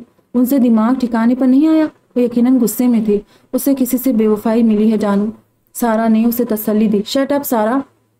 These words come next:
अपनी ज़िंदगी बर्बाद मत करो। पता नहीं किसी को कितनी शिद्दत से चाह चुका है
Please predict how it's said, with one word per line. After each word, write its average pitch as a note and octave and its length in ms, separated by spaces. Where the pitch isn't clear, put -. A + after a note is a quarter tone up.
अपनी A#3+ 320
ज़िंदगी A#3 400
बर्बाद A3+ 460
मत B3 220
करो। G3+ 320
पता D4 220
नहीं A#3+ 280
किसी C4+ 260
को D4 280
कितनी C4+ 420
शिद्दत B3 340
से C4+ 140
चाह A#3 320
चुका A#3 280
है A3 180